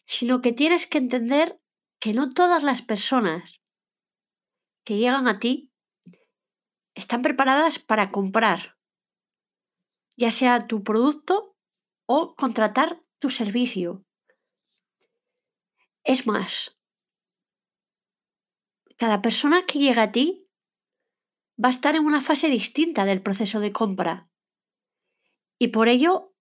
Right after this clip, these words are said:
en un nivel de conciencia diferente. Y si no has tenido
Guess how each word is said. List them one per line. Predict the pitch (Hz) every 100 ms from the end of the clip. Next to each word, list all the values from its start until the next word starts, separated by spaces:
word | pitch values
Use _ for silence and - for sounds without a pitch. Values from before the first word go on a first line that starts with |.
| -
en | 233 226
un | 254
nivel | 262 262 269
de | 254
conciencia | 233 196 - 262 269 311 330 359 _ _ _ _
diferente. | 214 240 - 208 208 170 87 - _ _ _ _ _ _ _ _ _ _ _ _ _ _ _ _ _ _ _ _ _ _ _ _ _ _ _ _
Y | 254 247 240 240 226
si | 240
no | 226
has | 233
tenido | 277 269 277 262 208 -